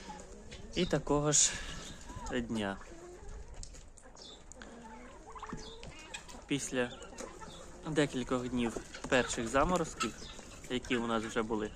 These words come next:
не знаю, які були у вас, у ваших регіонах, областях, населених пунктах,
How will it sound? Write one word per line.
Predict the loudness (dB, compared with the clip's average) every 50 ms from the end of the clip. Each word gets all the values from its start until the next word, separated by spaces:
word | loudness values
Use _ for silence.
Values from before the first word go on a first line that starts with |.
| -2 0
не | 0 0
знаю, | 2 2 4 4 4
які | 2 2 2 2
були | 2 4 4 4 4 4 2 0 -6 -10 -10 -8 -4 -2
у | 4
вас, | 6 8 8 8 6 0 -6 -8 -10 -8 -8 -6 -6 -4 -2
у | 2 6
ваших | 8 8 8 6 4 0 -2 -4 -6 -12 -12 -10 -2 2
регіонах, | 4 4 4 4 4 6 6 8 8 6 6 4 2 0
областях, | 0 2 2 2 2 2 4 6 6 6 6 2 -2 -8 -6 -2
населених | -2 0 2 4 4 4 4 4 2 0 0 0
пунктах, | 0 0 0 0 0 0 0 2